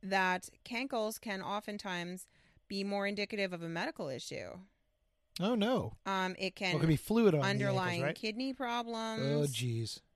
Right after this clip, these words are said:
Speaker 1: Um, vein problems. Yeah, vein disease, heart failure. Yeah, probably not for most people.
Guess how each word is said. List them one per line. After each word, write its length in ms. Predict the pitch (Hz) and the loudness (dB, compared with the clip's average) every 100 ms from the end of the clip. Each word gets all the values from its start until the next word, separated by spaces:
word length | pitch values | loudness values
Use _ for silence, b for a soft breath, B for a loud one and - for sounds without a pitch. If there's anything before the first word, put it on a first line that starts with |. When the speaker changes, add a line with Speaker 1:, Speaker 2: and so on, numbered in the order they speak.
| - | -8
Speaker 1:
Um, 680 | 175 165 160 160 160 165 175 190 _ _ - - _ | -4 -4 -4 -6 -8 -10 -14 -20 _ _ -20 -20 _
vein 680 | 160 170 180 185 202 233 240 | -16 -6 -4 -2 -2 -4 -4
problems. 1160 | - 233 233 226 226 226 226 226 233 - - - _ _ _ _ _ _ _ _ | -4 -4 -4 -4 -4 -4 -6 -8 -8 -12 -16 -20 _ _ _ _ _ _ _ _
Yeah, 320 | 190 185 170 156 | -6 -4 -4 -6
vein 340 | 165 175 196 | -6 -4 -4
disease, 380 | 208 208 208 - - | -6 -6 -8 -10 -12
heart 240 | - 165 196 | -6 -6 -6
failure. 760 | 214 208 208 208 214 214 220 - _ _ _ _ _ _ _ | -6 -6 -4 -4 -4 -6 -8 -16 _ _ _ _ _ _ _
Yeah, 300 | 196 185 175 175 b _ | -4 -2 -2 -4 b _
probably 540 | - 571 427 247 214 - | -4 0 0 2 0 0
not 280 | 202 190 180 | -2 -2 -2
for 280 | - 165 160 | -4 -6 -6
most 320 | 175 170 180 | -6 -4 -4
people. 520 | - 208 - 226 233 | -6 -8 -4 -4 -4